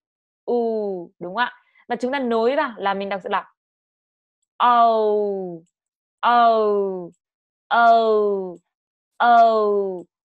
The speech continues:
O. Đúng không? O u. Rồi, ok. À, rất nhiều học viên phát âm cái âm này là âm "Âu" hoặc là phát âm thành âm ô ở trong tiếng Việt.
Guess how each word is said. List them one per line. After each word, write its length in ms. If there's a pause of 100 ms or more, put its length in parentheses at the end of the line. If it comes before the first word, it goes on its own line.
(100)
O. 680 (500)
Đúng 120
không? 160 (140)
O 360
u. 420
Rồi, 160
ok. 240 (440)
À, 320
rất 160
nhiều 380
học 160 (140)
viên 320
phát 160
âm 220
cái 60
âm 220
này 160
là 120
âm 180 (140)
"Âu" 440 (840)
hoặc 260 (220)
là 320
phát 160
âm 280
thành 180
âm 180 (180)
ô 560 (340)
ở 260
trong 240
tiếng 220
Việt. 200